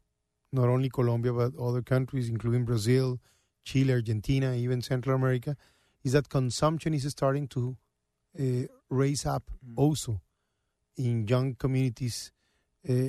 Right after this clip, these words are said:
Speaker 1: in our countries.
Speaker 2: Because one of the ways you pay for distribution
Speaker 1: Sure.
Speaker 2: is with the product.
Speaker 1: Absolutely.
Speaker 2: Right?
Speaker 1: So, so it's something I'm, I'm concerned, and we're starting to talk about gangs and, uh, small traffic, micro traffic, we call it,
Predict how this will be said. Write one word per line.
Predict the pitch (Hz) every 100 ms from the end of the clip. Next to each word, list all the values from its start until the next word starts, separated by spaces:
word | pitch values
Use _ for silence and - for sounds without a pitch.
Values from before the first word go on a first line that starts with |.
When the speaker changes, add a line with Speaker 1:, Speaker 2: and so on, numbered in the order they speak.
| -
Speaker 1:
in | 131 120
our | 117 117
countries. | - 110 123 117 -
Speaker 2:
Because | 139 139
one | 160
of | 151
the |
ways | 151 143 131
you | 131
pay | 147 151
for | 147
distribution | 143 131 127 143 143 131
Speaker 1:
Sure. | 123 170
Speaker 2:
is | 127
with | 123
the | -
product. | 135 139 - - -
Speaker 1:
Absolutely. | 135 135 - 127 123
Speaker 2:
Right? | 123
Speaker 1:
So, | - 120 113
so | 113 -
it's | 120 120 110
something | - 147 151 - 143
I'm, | 135 127 127 - _ _ _ -
I'm | 131
concerned, | 117 127 113 160 151 160
and | 120
we're | 120 131
starting | 120 139 139
to | 131
talk | 135 131
about | 131 131 131 120 _ _ _ 117
gangs | 139 147 156 147 - - _ _ -
and, | 131 120 117 - _ _ _ _ -
uh, | -
small | - 139 143 147
traffic, | 135 165 135 165 143 131 170 175 -
micro | 139 156 -
traffic, | 139 139 127 139
we | 131
call | 135 131
it, | 156